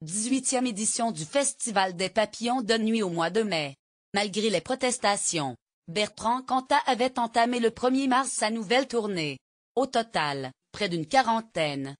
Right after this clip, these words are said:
de dates et participations à des festivals étaient programmées d'ici l'été.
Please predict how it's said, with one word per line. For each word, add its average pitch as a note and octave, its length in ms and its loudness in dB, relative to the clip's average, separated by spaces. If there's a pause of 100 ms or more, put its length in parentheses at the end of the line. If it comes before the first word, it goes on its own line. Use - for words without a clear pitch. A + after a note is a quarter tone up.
de F3 120 -2
dates A3+ 300 2
et C4+ 120 -2
participations B3+ 880 0
à F#3 120 -2
des F3+ 120 -2
festivals G#3 800 0
étaient F#3 220 -6
programmées A3 580 0
d'ici F#3 300 -4
l'été. F#3 480 -2